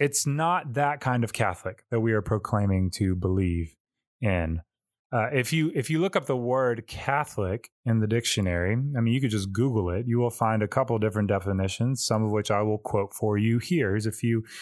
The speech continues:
definitions pertaining to what we mean. Um, Catholic means including a wide variety of things,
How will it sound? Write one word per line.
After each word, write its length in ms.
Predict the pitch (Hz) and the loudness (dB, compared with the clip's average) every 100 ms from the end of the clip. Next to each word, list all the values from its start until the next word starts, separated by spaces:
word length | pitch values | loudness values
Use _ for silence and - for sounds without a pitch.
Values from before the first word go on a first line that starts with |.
| - _ | -20 _
definitions 640 | - 123 123 123 - 110 | -2 0 0 0 2 0
pertaining 440 | - 110 131 123 120 | 0 0 2 0 2
to 80 | 110 | 2
what 200 | 117 113 | 2 2
we 140 | 113 | 2
mean. 320 | 107 92 85 - _ _ _ _ _ _ | 2 0 -4 -12 _ _ _ _ _ _
Um, 160 | 98 90 | -6 -6
Catholic 500 | - 139 123 139 127 | -2 -2 0 -2 0
means 420 | 127 123 135 139 | 0 0 2 0
including 760 | 143 131 123 - 143 143 151 160 | 0 0 0 0 0 2 0 0
a 260 | 143 123 | 0 0
wide 440 | 120 117 120 135 127 | 0 0 2 0 -2
variety 760 | 117 127 120 123 120 120 120 | -2 0 2 2 2 0 0
of 200 | 147 127 | 0 0
things, 680 | 120 - 170 107 90 - - | 0 -2 0 0 -4 -6 -8